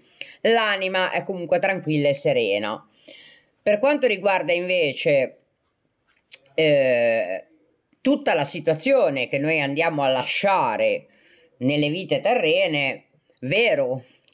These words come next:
che una situazione di questo tipo implica la sofferenza di tantissime persone intorno, implica, mm, un cambiamento radicale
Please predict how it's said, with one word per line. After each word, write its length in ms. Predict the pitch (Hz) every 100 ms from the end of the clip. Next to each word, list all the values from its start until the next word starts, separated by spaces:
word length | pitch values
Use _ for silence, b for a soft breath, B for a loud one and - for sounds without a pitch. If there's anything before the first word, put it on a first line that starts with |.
| -
che 360 | 180 165 - B B B
una 200 | - 165
situazione 720 | 151 139 127 160 151 262 240
di 120 | 165 151
questo 400 | 175 175 226 220
tipo 760 | 160 165 156 160 151 139 b b b b _
implica 840 | 214 208 196 190 185 196 185 180 -
la 120 | 139
sofferenza 1300 | 135 170 151 - 156 156 170 147 139 - 156 139 127
di 140 | 123
tantissime 640 | 117 131 131 160 151 165 139
persone 420 | 135 131 - 131
intorno, 960 | 123 143 214 233 190 156 156 139 131 B B B B B
implica, 1000 | 185 202 180 156 175 156 160 160 151 B B B 123
mm, 80 | 131 - - - _
un 180 | - 175
cambiamento 680 | 151 175 170 170 190 190 180
radicale 1080 | 160 165 151 151 240 240 147 131 131 127